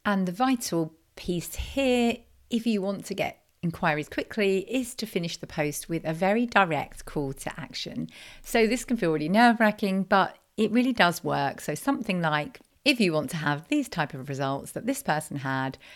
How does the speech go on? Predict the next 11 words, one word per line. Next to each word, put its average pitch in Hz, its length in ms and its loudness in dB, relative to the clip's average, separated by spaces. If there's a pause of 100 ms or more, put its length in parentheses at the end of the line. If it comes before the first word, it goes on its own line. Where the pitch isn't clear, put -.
(380)
or 285 380 6
if 196 180 2
you 180 120 -4
can 175 220 -2
be 175 320 -4
even 233 380 2
more 156 220 -2
specific, - 680 -4
so 143 180 -2
for - 140 -12
example, 165 680 -2